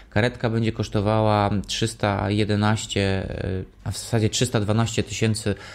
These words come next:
e, złotych. Sto tysięcy, tak jak wspomniałem, pochodzi, e, z budżetu państwa, natomiast, e, pozostała kwota, e, dwustu dwunastu tysięcy złotych to są środki spółki i, e, miasta. Karetkę przekaże dwudziestego siódmego grudnia, jest już wyłoniony wykonawca.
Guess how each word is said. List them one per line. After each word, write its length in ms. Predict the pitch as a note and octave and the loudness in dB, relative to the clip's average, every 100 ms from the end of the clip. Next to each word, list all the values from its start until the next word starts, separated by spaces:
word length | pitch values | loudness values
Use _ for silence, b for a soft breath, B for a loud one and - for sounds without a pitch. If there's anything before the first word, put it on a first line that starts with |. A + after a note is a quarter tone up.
| B B | B B
e, 260 | F#2 G2 F#2+ | 2 4 4
złotych. 760 | G2+ G2 F2+ B2 C#3+ - - - | 2 0 2 0 0 -2 -14 -10
Sto 180 | - B2 | -2 -2
tysięcy, 400 | - B2 A2+ - | 0 0 -2 -4
tak 180 | A2+ | -4
jak 80 | G#2+ | -4
wspomniałem, 540 | G#2 - A2 A2+ A2 G#2+ | -6 -2 0 2 0 0
pochodzi, 440 | G#2+ G#2+ G#2 G#2 B B B - | 0 0 0 -2 B B B -2
e, 120 | G2 | -2
z 80 | - | 2
budżetu 440 | G2+ - G#2+ G2+ | 0 2 0 0
państwa, 420 | - G#2 G#2 - | 0 0 0 0
natomiast, 640 | C3+ B2+ B2 A#2+ A#2 - - | 0 0 2 0 0 -4 0
e, 200 | A2+ A2 | 2 2
pozostała 540 | A#2 A2 G#2 B2 A2+ | 0 0 2 2 2
kwota, 480 | - A2 A2 A2 A#2 B B B - | 0 -4 -2 -2 -4 B B B 0
e, 260 | G2+ G#2 | 4 4
dwustu 380 | G2 A2+ A#2+ A#2 | 4 0 0 -2
dwunastu 440 | G#2+ A2+ A#2+ A#2+ | 2 2 2 0
tysięcy 420 | G#2+ G2+ A#2 A2 G#2 | -4 -2 0 0 0
złotych 340 | A2 A#2+ A#2 | 0 0 -2
to 60 | - | -2
są 140 | A2 | -6
środki 440 | G#2 - A2 - | -2 0 -2 -2
spółki 640 | - - A#2 A2 - F2 F#2+ | -10 -2 -2 0 -4 -4 -2
i, 60 | F#2+ B B B - | -2 B B B -2
e, 140 | G#2+ | 2
miasta. 540 | A2+ G2+ F#2+ - B2 | 4 2 0 0 0
Karetkę 560 | C3+ - A#2+ A#2+ - A2+ | 0 0 0 0 0 0
przekaże 680 | A2 G2 - A2+ G#2 G#2 G2+ B B B | 0 -4 0 0 2 2 0 B B B
dwudziestego 540 | G2 G#2 G#2+ - G#2 | -2 2 2 2 0
siódmego 440 | G#2 G2+ G#2 G2+ G2 | 0 0 0 2 2
grudnia, 400 | G#2 C#3 C3 A#2 | 2 0 2 2
jest 240 | A2 - | 2 0
już 160 | G#2 G2 | -4 -2
wyłoniony 440 | G#2 G#2 G#2 G2+ | 2 4 4 2
wykonawca. 680 | G2+ G2+ A2+ B2 A#2+ - A2 | 0 -2 0 0 -2 -4 -2